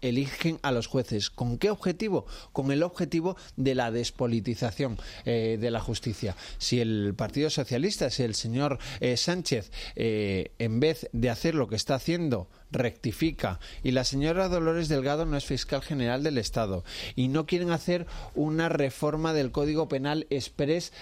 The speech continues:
para favorecer a sus socios independentistas, y no quieren politizar la justicia, pues podremos hablar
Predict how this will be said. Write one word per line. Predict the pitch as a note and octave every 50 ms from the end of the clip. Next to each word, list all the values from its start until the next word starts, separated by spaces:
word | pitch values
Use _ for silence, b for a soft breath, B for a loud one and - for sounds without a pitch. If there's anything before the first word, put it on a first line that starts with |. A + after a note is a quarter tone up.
| B B
para | - C#3+ C3 C3+ B2
favorecer | - B2+ A#2+ A2+ A#2+ A#2 A#2 G#2 - D3 D#3 E3+ - -
a | C#3 C3+
sus | - C#3 A#2+ -
socios | D3+ C#3+ - E3+ D#3+ - -
independentistas, | E3 E3 D#3 C#3+ - C3 A#2 A2+ A2 G#2+ G#2 G2+ C#3+ C3+ - - B2 G2 F2+ - B B B B B
y | B2+ C3
no | C3 D3 D#3 -
quieren | - F#3+ F3+ E3+ C#3 -
politizar | - A2+ G#2 G#2+ F2 - A2 - C#3 C3+ C3+
la | D3+ D#3
justicia, | - E3 C#3+ - - F#3+ E3+ - - F#3+ G3+ - - - B B B B B B B B - - - - - - -
pues | - A#2+ - -
podremos | - G#2 G2 G2+ G#2 A2+ C#3+ D#3+ -
hablar | F#3+ D3+ B2+ C#3+ G3 G#3+ -